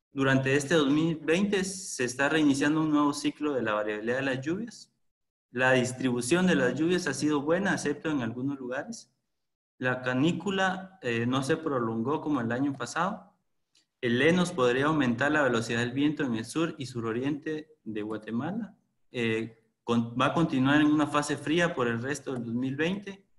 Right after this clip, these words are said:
Eh, agosto es un mes crítico para la productividad de la caña y el Lenos podría influir en aumentar los acumulados de lluvias en noviembre y por ende podría ser un problema para el inicio de zafra.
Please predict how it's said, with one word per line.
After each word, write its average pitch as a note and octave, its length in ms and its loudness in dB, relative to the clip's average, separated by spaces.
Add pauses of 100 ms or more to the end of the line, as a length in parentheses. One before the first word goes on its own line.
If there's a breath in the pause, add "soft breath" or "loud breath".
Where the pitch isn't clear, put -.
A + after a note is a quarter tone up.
(800)
Eh, A#2+ 440 2
agosto C#3+ 480 4
es C#3 120 0
un D3 220 2
mes D3+ 220 2
crítico D#3+ 520 0
para A2+ 200 -2
la G#2+ 180 -6
productividad A#2+ 540 -2
de D3 60 2
la C3+ 160 -2
caña G3+ 480 -2 (320)
y G3 420 -4 (300)
el A#2+ 160 -2
Lenos D#3+ 340 0
podría C3 360 -4
influir D3 960 -4
en B2+ 180 -4
aumentar B2 500 -2
los E3+ 380 -8
acumulados B2+ 500 -2
de B2+ 120 -2
lluvias D3+ 380 -6
en A2+ 80 -8
noviembre D3 480 -4
y D3+ 180 -6
por A#2+ 220 -6
ende D3 320 -4
podría B2+ 520 -6
ser C3 200 -6
un C3 100 -4
problema B2+ 500 -6
para A2 220 -2
el B2+ 140 -2
inicio A2 480 -8
de G#2 100 -10
zafra. - 380 -16